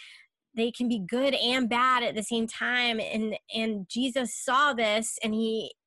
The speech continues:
he never became cynical. Like, he was never cynical, but he was never merely nice. And so it, we just have this really complex portrait of humanity. We have a complex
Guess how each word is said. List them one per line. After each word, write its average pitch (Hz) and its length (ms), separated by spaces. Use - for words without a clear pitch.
he 240 640
never 240 440
became 262 680
cynical. 214 460
Like, 208 120
he 240 100
was 233 140
never 240 640
cynical, 294 520
but 254 100
he 220 100
was 214 120
never 220 400
merely 208 540
nice. - 580
And 240 140
so 269 180
it, 240 240
we 254 140
just 302 180
have 269 260
this 247 300
really 262 1300
complex - 1500
portrait 269 600
of 202 100
humanity. 254 720
We 226 100
have 220 160
a 214 60
complex - 840